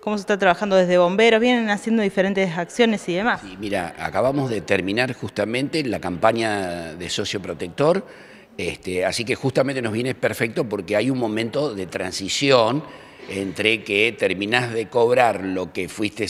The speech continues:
Speaker 2: haciendo durante todo este año a lo que vamos a hacer para el año que viene. Pero como, como en el Rotary la gente de Junín colabora muchísimo, gracias a eso, eh, dentro de lo que es la fuerza de seguridad,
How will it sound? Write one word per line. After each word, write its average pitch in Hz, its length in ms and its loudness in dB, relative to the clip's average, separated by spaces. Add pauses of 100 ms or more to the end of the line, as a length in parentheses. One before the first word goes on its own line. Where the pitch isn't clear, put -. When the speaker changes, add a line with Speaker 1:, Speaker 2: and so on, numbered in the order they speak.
Speaker 2:
haciendo 101 300 -4
durante 92 260 -2
todo 110 140 -2
este 123 180 0
año 127 300 0
a 95 120 0
lo 98 120 -2
que 87 100 -6
vamos 95 200 -2
a 101 60 -8
hacer 101 160 -2
para 98 200 -2
el 87 80 -4
año 87 240 -4
que 87 80 -4
viene. 82 320 -6 (420)
Pero 131 240 4
como, 98 580 -2
como 98 200 -4
en 107 80 -2
el 101 100 -2
Rotary 110 340 2
la 95 120 0
gente 101 260 -4
de 87 80 0
Junín 92 240 -4
colabora 82 460 -6
muchísimo, 101 600 -4
gracias 92 440 -2
a 85 80 -6
eso, 107 340 -4 (600)
eh, 82 480 -6
dentro 104 400 0
de 98 100 -2
lo 92 120 -2
que 101 140 -6
es 101 60 -4
la 98 120 -4
fuerza 98 360 -4
de 85 80 -6
seguridad, 95 600 -4